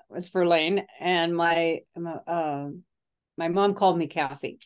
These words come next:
for a long time, and I wanted to be Verlaine. And it turned out, you know, my father's name was Vern and my f-, mother's name was Elaine. But, uh, I,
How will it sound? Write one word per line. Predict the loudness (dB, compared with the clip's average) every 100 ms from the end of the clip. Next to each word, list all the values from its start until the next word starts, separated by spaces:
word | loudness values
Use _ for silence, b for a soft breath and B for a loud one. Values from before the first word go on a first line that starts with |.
| _ b b b
for | 0
a | 4
long | 4 4
time, | 0 -2 -2
and | -4 -4
I | -2
wanted | -2 -2
to | -2
be | -2
Verlaine. | -2 -4 -4 -4 -6 -12 _ B B B -2
And | 2 2
it | 2 0
turned | 0 4
out, | 6 6 4
you | 0
know, | 0
my | 0 0
father's | 4 4 2 0
name | -2 -2
was | -6
Vern | -4 -2 -2 -2
and | -4
my | -4
f-, | -8 _
mother's | 0 0 0 -2
name | -2 -2
was | -2 -4
Elaine. | 0 4 4 2 -4 _ b b _
But, | -6 2 4 4 2 _ 2
uh, | 6 6 6 2 0 -10 _ _ _ _ _ _ _ _ _ -2
I, | 4 4 2